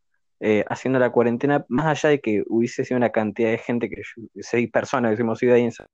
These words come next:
en esa casita, me hubiese vuelto loco también el barrio, el estar ahí, como parece un mini mundito, y cuando estás acá en el centro haciendo la cuarentena es muy distinto porque, no sé, tenés como espacio más abierto, por así decirlo,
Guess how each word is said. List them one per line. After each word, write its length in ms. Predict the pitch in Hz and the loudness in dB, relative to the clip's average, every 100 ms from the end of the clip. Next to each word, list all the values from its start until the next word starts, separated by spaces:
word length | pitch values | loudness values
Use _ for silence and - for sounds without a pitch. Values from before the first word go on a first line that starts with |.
| - | -4
en 80 | 120 | -4
esa 120 | - | -2
casita, 440 | 127 - 139 135 143 _ _ _ _ _ | -4 -4 0 0 0 _ _ _ _ _
me 80 | 113 | -6
hubiese 160 | 113 135 | 2 2
vuelto 240 | 135 139 | 4 4
loco 280 | 147 147 147 | 4 2 2
también 320 | 123 135 160 | 2 4 2
el 160 | 135 113 | 2 2
barrio, 840 | 135 147 127 113 107 98 95 110 - _ _ _ | 2 2 4 2 2 2 0 -4 -8 _ _ _
el 160 | 117 113 | -2 -2
estar 300 | 110 135 135 | 0 2 4
ahí, 420 | 135 139 143 127 | 4 4 4 2
como 400 | - 101 76 - _ - | -2 -8 -8 -12 _ -2
parece 300 | 117 123 127 | 0 0 -2
un 120 | 117 | 0
mini 220 | 120 117 | 0 0
mundito, 680 | 117 123 135 143 - 135 - _ _ _ | 0 2 0 0 0 0 -2 _ _ _
y 520 | - 113 110 110 110 | -6 -2 -2 -2 -4
cuando 220 | - 117 120 | -2 0 0
estás 180 | 147 | 0
acá 160 | 147 147 | 0 0
en 60 | 139 | -2
el 60 | |
centro 240 | 165 151 123 | 0 0 0
haciendo 200 | 135 127 | 0 2
la 40 | |
cuarentena 380 | 123 123 123 143 | 2 0 0 0
es 60 | 147 | 0
muy 120 | 139 | -2
distinto 260 | - 151 143 | -2 -4 -4
porque, 180 | 117 | -4
no 100 | 117 | -4
sé, 220 | 117 143 123 | 0 0 0
tenés 180 | 117 117 | -4 -6
como 320 | 117 107 - | -6 -6 -10
espacio 460 | - - 123 - 113 | -20 -2 -2 -2 -4
más 220 | 123 - | -4 -2
abierto, 520 | 113 123 131 117 110 | -2 2 2 2 -4
por 140 | 107 110 | -6 -6
así 160 | - | -6
decirlo, 480 | 117 127 127 127 - | -4 0 2 2 0